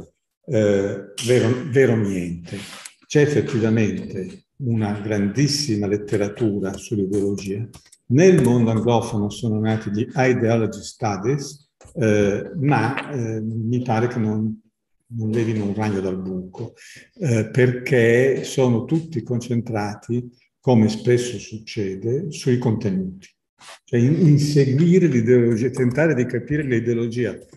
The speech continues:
a partire dai contenuti dell'ideologia è impresa disperata, perché basta avere un po' di buonsenso,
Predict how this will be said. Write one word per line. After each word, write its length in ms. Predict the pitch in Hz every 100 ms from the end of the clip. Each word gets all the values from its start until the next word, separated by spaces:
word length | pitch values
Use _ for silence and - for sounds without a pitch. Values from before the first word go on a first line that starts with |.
| _ _
a 120 | 143 -
partire 520 | 120 107 - 147 113
dai 220 | 110 107
contenuti 680 | 139 127 127 151 202 - 101
dell'ideologia 840 | 123 120 117 170 143 117 139 147
è 200 | - 127 123
impresa 380 | 143 117 107 113
disperata, 640 | 110 107 135 147 - -
perché 300 | 113 113 107
basta 320 | 110 110 107
avere 280 | 113 123 95
un 80 | 95
po' 140 | 117
di 120 | 98
buonsenso, 720 | 107 123 123 120 117 - 151